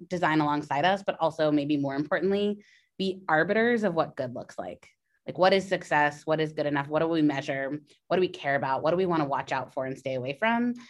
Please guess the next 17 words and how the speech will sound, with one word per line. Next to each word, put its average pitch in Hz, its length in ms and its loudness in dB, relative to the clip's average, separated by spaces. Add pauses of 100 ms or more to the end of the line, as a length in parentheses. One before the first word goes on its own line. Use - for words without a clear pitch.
(280)
Um, 156 380 4
and 165 100 2
I 160 60 4
think, 156 300 2 (100)
like, 147 140 -4
we 196 200 0
think 208 260 2
good 156 200 0
design 147 560 0
is 156 160 0
deeply, 143 460 -6
deeply 135 320 -8
collaborative 175 760 2
in 147 200 0
that 131 200 -4
way. 170 440 -6 (400)
Um, 143 580 0